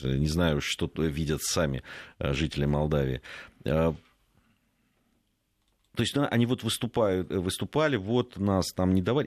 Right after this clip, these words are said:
и при этом, да, половина, э, где-то, а может, больше, а может, чуть меньше, э, половина,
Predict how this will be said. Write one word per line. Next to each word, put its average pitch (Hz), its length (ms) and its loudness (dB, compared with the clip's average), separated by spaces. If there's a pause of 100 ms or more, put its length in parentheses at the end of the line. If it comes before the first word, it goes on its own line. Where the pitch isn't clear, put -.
и 104 60 -2
при 117 260 2
этом, 147 480 0
да, 120 240 2
половина, 95 800 -2 (180)
э, 65 460 0
где-то, 67 420 -2
а 64 200 -2
может, 76 280 2
больше, 73 400 0
а 69 40 0
может, 69 260 -2
чуть - 240 -8
меньше, 87 420 0 (360)
э, 87 200 2
половина, 90 560 0